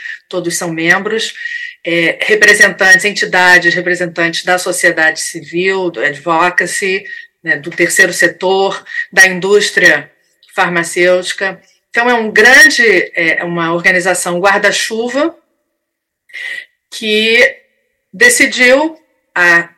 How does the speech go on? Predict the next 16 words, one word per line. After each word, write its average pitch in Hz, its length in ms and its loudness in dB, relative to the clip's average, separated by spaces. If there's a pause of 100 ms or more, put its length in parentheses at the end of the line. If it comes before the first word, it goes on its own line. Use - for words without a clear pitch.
(100)
doze 220 320 2
anos 196 200 -4
atrás, 208 540 2
treze - 380 4
anos 185 200 -2
atrás, 185 440 2
mais 175 140 -4
precisamente, 202 960 -4 (840)
criar 269 340 4
uma 269 200 4
data 226 720 2 (120)
para 247 400 4
aumentar 285 800 0
a, - 340 -6
a 220 40 -2
consciência 269 1040 0